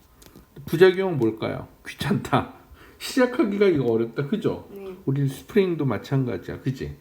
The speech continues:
Speaker 1: 잘 안 되지, 응? 알면서도. 두 번째, 우리,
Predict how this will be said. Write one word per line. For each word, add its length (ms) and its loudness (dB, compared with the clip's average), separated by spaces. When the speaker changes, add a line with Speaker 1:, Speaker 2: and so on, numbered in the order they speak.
Speaker 1:
잘 180 -2
안 200 4
되지, 280 2
응? 160 -4
알면서도. 840 -4
두 80 2
번째, 300 0
우리, 480 0